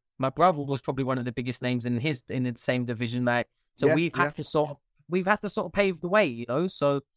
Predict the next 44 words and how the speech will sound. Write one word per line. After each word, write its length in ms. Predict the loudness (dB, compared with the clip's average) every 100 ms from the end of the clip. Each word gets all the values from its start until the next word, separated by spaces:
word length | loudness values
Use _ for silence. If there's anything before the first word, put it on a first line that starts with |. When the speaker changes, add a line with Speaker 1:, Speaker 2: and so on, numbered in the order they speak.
| _ _ _ _ _ _ _
Speaker 1:
Eddie 400 | 0 2 0 0
and 300 | 0 0 0 2
other 220 | 2 0
promoters 460 | -2 0 2 0
have 120 | -2 -2
done 200 | -2 -2
great 320 | 0 0 0
things 280 | -4 -2 -4
at 80 |
the 80 | -8
super 320 | -4 -4 -6
flyweight. 540 | 0 2 4 4 0 -2 _ _ _ _ _ _ _ _ _ _ _ _ _ _ _ _ _ _ _ _ _ _ _ _ _ _
Oh 80 | -4
my 180 | 0 0
God! 300 | 0 -2 -4 -12 _ _ _ _ -4
And 80 | 0
now 140 | 2
that's 220 | 0 0
Zelfa 340 | 0 0 -2 -8
calling 200 | -8 -6
me. 120 | -4
Can 100 | -2
you 60 |
imagine 280 | 2 2 2
my 120 | -2
phone 240 | 0 0 -2
right 140 | -4 -8 -18 -8
now? 120 | -4
Um, 100 | -4
Speaker 2:
<laughs> 500 | -2 -4 0 -2 -2 -4
Speaker 1:
and 160 | -2 0
then, 120 | 2
uh, 180 | 0 -4 -10 _ _ _ _ _ _ _
it's, 160 | -6 -2
it's 140 | 0 0
all 100 | 2
going 220 | 4 4
off 120 | 2
on 60 | 2
my 140 | 0
phone 180 | 0 -2
right 180 | 0 0
now. 140 | 0
Um, 300 | 0 -2 -4